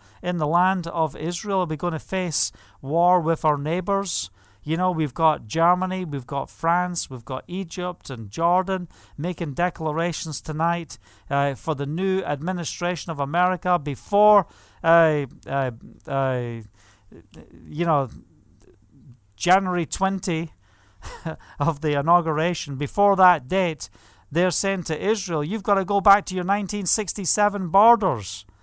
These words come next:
That's just insanity. Insanity. Anyway, we know there's a lot of thorn in the flesh coming, and not that I'm a great, uh, uh, promoter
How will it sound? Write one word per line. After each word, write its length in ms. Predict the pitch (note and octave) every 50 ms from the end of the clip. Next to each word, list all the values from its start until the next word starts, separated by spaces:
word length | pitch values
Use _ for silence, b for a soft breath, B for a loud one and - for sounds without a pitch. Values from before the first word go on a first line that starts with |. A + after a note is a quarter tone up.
| b b b b b b b
That's 220 | b E3 E3+ - -
just 220 | G3 F3 - -
insanity. 840 | F3+ D#3 C#3+ - - - F#3 F#3+ G3+ G3+ G3 - - D3+ B2+ A2 G2 F2+ - _ _ _ -
Insanity. 840 | - C3 C3+ B2+ - - E3+ E3+ F3 F3 E3+ - - D3 B2+ A2+ G#2 G2 - _ _ _ _ _ _ _ _ _ _ _ _ _ _ _ -
Anyway, 480 | C#3+ D3 D#3+ E3 D#3+ C#3 C3+ B2+ A#2+ A2 b b b b b b b
we 140 | b C#3+ D3
know 220 | D3 D#3+ E3 D#3+ D#3
there's 160 | D3 C3+ C#3
a 60 | C#3
lot 260 | C#3 D3 D3 C#3 B2+
of 80 | A#2+ -
thorn 300 | - D#3 C#3+ D3 C#3+ C#3
in 80 | B2+
the 80 | A#2+ A2+
flesh 540 | - - C#3 C#3 C#3 C3+ B2 - - - - b b b b b b
coming, 380 | b - E3 E3+ D#3 C#3+ B2+ B2+
and 140 | B2+ B2+ C#3+
not 200 | E3 E3 C#3+ A#2
that 160 | C3+ C3+ C3+
I'm 140 | C#3 C3+ C3
a 80 | B2
great, 400 | A#2 - C3+ C3+ D3+ D3 C#3+ - - - -
uh, 260 | C3 B2+ B2+ B2 A#2 A2+ - -
uh, 220 | - B2 A#2+ A#2 A2
promoter 800 | - - - D#3 C3+ C3+ D3+ F3+ A3 A#3+ A#3 - F#3 D#3 D3